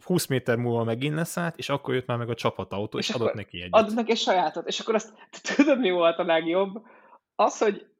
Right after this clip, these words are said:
Speaker 2: az ő bicikliéről a beesett láncot Van Hooijdonk kb. egy perc alatt leszedte, tehát a beesett láncot fogta, ott leállt,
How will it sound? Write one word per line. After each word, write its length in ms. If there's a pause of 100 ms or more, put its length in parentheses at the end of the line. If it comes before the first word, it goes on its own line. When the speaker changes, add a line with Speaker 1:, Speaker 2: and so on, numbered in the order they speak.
(360)
Speaker 2:
az 300
ő 220
bicikliéről 1000
a 120
beesett 540
láncot 480
Van 220
Hooijdonk 680 (200)
kb. 260
egy 240
perc 360
alatt 200
leszedte, 720
tehát 180
a 80
beesett 360
láncot 300
fogta, 300
ott 120
leállt, 420